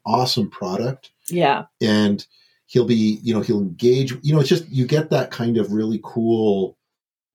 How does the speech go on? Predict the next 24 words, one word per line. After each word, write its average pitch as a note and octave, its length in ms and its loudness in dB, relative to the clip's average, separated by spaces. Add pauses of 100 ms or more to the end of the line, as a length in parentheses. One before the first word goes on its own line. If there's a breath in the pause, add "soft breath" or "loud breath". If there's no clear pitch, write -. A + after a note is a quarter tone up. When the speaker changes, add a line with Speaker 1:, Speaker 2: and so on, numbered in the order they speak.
(280)
Speaker 1:
engagement A#2 800 0 (640)
with A2+ 160 2
someone G#2+ 420 2
about G2 320 0 (180)
something G#2+ 500 0
really G#2 220 2
remarkable F#2 640 -2
that D2 140 -8
they've - 220 -6
accomplished, - 380 -6
Speaker 2:
Yeah. D#3 300 -2
Speaker 1:
right? C#3+ 200 -8
And D#3 200 -8 (160)
Speaker 2:
Yeah. D#3+ 140 -4
Speaker 1:
do C#3 80 6
you, - 100 6
do C3+ 100 0
you C#3+ 60 4
remember D#3+ 140 4
the D3 80 4
guy A#2+ 240 2
who A#2+ 120 -2
did G#2+ 180 0
German? G2+ 560 -2